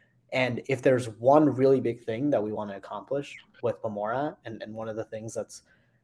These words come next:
critical to our mission, it's can we make it as easy as possible for somebody to navigate their healthcare and understand exactly what steps they need to follow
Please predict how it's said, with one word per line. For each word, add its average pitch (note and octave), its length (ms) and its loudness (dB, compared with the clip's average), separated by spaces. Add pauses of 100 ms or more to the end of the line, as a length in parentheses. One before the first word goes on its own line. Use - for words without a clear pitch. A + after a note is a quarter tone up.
(120)
critical D3+ 440 8
to - 140 -8
our A2 100 -2
mission, F#3+ 520 -2
it's - 420 -4
can C#3+ 200 4
we D3 120 6
make C3 220 2
it A#2+ 100 -2
as A#2 280 -4
easy A#2 300 -6
as G#2 80 -6
possible C#3 600 -8 (1120)
for C#3+ 100 2
somebody C#3 380 0
to B2+ 180 -8
navigate A#2 520 -2
their G#2+ 120 -2
healthcare E3 500 -4 (920)
and B2 180 -2
understand C3+ 520 -2
exactly A#2 400 -4
what A2+ 180 -6
steps - 280 -8
they A#2 80 -12
need G#2+ 100 -12
to G#2 80 -12
follow B2 560 -4